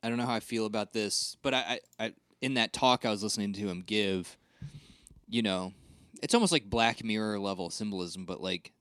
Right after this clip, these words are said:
the door is a black, a black, uh, I don't know, opening, portal.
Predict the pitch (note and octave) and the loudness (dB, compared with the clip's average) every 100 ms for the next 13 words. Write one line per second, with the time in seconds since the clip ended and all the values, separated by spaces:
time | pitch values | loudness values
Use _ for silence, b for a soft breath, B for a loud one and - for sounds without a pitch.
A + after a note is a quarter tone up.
0 | - A#2+ B2 C3 B2+ A#2+ A2 G2 G#2 G#2+ | -4 -2 4 6 6 4 0 0 4 4
1 | G#2 - - - _ _ _ _ _ _ | 4 -4 -14 -18 _ _ _ _ _ _
2 | _ _ _ _ _ _ _ _ _ G#2+ | _ _ _ _ _ _ _ _ _ -8
3 | G2 A2+ G#2+ G#2+ A2+ G#2 G2+ G2 A#2 A#2 | -2 2 2 0 -4 -2 0 -2 -4 -12
4 | _ _ - - - G#2 G#2 F#2+ F#2 G#2 | _ _ -20 -16 -8 -6 -4 -4 -6 -8
5 | - _ _ A2+ B2 C#3 C3 B2+ B2 - | -16 _ _ -2 -2 0 -2 0 -2 -2
6 | A2+ A#2+ B2 A#2+ A2+ | 0 2 4 2 0